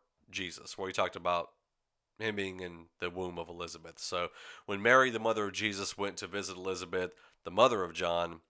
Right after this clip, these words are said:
John leapt in the mother's womb. Now, John tells us that John the Baptist came to hear witness to the light, but was not come to bear witness to the light, but was not the light himself.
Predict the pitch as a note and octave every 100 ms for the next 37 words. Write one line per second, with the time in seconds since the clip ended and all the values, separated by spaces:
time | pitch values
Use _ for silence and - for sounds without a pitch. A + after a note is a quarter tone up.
0 | _ - G2+ G#2 G2+ F#2+ F#2 G2+ G2+ -
1 | - F#2 F2+ F2+ - F#2 F#2 F2 F2 E2
2 | E2+ F#2 D#2+ - _ _ - - - -
3 | - G#2 F#2 - - C3+ D3 D3 C#3 C3+
4 | - B2 A2 G#2+ G#2 A2 G#2+ F#2+ F2 A2+
5 | C3+ - F#2 F#2+ - - _ - G#2 G2
6 | F#2 F#2+ F#2+ F#2 G2 F#2+ F#2 - G2 F2+
7 | F#2 F2+ F2 - _ _ G#2+ G2 G2 F#2+
8 | G2 F2+ G2 F#2+ F#2 - _ _ - A2+
9 | G#2 F2 G#2+ A#2+ G#2+ F#2+ F#2 F2+ - -
10 | D3+ G2+ F2+ F2 F2 G2+ G2+ G2 A2 A2
11 | G#2+ G2 G2 G2+ F#2+ - F#2 E2 - -
12 | G#2+ -